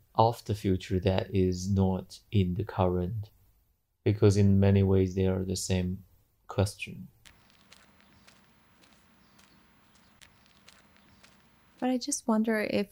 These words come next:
Speaker 2: before this whole current covid nineteen happening, if we were only focusing on the exciting part of the future, that we never actually thought of the bad stuff.
Speaker 1: Oh, no, I think they always come hand in hand. The best way to not,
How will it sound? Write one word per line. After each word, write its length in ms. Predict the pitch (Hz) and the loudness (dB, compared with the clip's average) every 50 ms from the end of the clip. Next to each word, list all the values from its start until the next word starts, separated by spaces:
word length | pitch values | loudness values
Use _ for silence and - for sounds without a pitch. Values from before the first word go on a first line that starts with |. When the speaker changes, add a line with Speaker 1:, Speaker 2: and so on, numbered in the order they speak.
| _ _ - | _ _ -4
Speaker 2:
before 600 | 208 202 - - - 196 190 196 196 196 190 190 _ _ _ _ _ _ _ _ | -4 -4 -4 -2 0 0 2 2 0 0 -2 -6 _ _ _ _ _ _ _ _
this 240 | - 202 196 196 - | -4 -4 -2 -2 -4
whole 600 | - - 196 190 185 185 185 180 180 180 185 - _ _ _ _ _ _ _ _ _ | -6 -6 -4 -2 -2 -2 -2 -2 -2 -4 -4 -6 _ _ _ _ _ _ _ _ _
current 840 | - - - 190 185 185 185 185 185 185 185 185 185 185 - - - - - | -6 -4 0 0 0 2 0 0 0 0 0 -2 -2 -4 -6 -10 -16 -16 -12
covid 400 | - - 196 185 185 185 180 185 | -4 -2 -2 0 0 0 0 0
nineteen 600 | 190 185 175 170 170 180 185 - 180 170 170 175 | 0 0 0 0 -2 -4 -4 -2 -4 -2 -2 0
happening, 680 | 185 196 190 190 - - 196 196 196 196 190 190 190 - - | 0 0 -2 -2 -2 -2 0 0 0 0 0 0 -2 -2 -2
if 240 | - 185 180 - - - | -2 -4 -4 -4 -6 -6
we 200 | 185 180 180 180 | -4 -2 -2 -2
were 560 | 175 175 180 175 175 175 175 175 175 175 - - - | -2 -2 -2 0 0 -2 -2 -4 -4 -6 -8 -6 -2
only 320 | - 180 175 180 180 180 | 0 0 2 2 0 0
focusing 720 | 180 - - 180 175 175 - 196 180 - - 180 175 175 - | -2 -2 -2 -2 -2 -2 -2 -4 -4 -2 -2 -2 -2 -2 -2
on 220 | - 175 170 165 | -2 -2 -2 -2
the 120 | 170 - | -2 -4
exciting 680 | - - - - - - 160 151 151 160 170 185 190 196 | -4 -6 -6 -8 -6 -4 -2 -2 0 0 0 0 0 -2
part 260 | - - 208 196 196 196 | -2 -2 -2 -2 -2 -2
of 140 | 196 196 | -4 -4
the 80 | - 196 | -4 -4
future, 720 | 190 - - 196 196 190 - - 208 202 202 202 214 220 214 _ _ _ _ _ _ - | -4 -4 -4 -4 -4 -4 -4 -4 -4 -2 -2 -4 -4 -6 -8 _ _ _ _ _ _ -2
that 160 | - 185 180 | 0 2 2
we 80 | 180 180 | 2 2
never 260 | 175 170 170 170 175 | 2 0 0 0 0
actually 380 | 175 175 170 - - 185 180 175 | 0 0 0 0 0 0 -2 0
thought 280 | - - 170 165 165 | 0 0 2 2 2
of 140 | 165 165 170 | 0 0 -2
the 100 | - 170 | -4 -4
bad 360 | - - 156 - - 175 - | -2 0 0 0 0 -2 -4
stuff. 440 | - - - 202 196 202 214 214 220 - _ _ _ _ _ _ - - - - - - - | -6 -4 -2 -2 0 0 -2 -4 -6 -8 _ _ _ _ _ _ -20 -18 -18 -18 -14 -8 -2
Speaker 1:
Oh, 240 | - 131 123 123 | 0 2 2 4
no, 240 | 120 117 127 127 117 | 4 2 2 2 2
I 120 | 117 113 117 | 2 0 0
think 300 | - - 135 139 131 131 | -2 -4 -4 -4 -4 -4
they 120 | 127 123 | -4 -4
always 440 | - 113 107 104 98 98 101 104 107 | -2 0 2 2 2 2 0 -2 -2
come 240 | - - 98 98 101 | -2 -2 -2 -2 0
hand 240 | 107 101 98 98 | -2 -2 -2 -2
in 140 | 101 98 110 | -2 -2 -2
hand. 320 | 123 143 139 127 104 95 95 | -2 -4 -4 -2 0 0 0
The 80 | 98 | 0
best 360 | 98 - 127 139 156 - - | 0 -2 -4 -6 -6 -8 -4
way 240 | - 101 95 98 98 | -2 0 0 0 0
to 160 | 104 - 117 | -2 -4 -2
not, 340 | 107 104 101 101 101 104 104 | 0 0 2 2 0 0 -4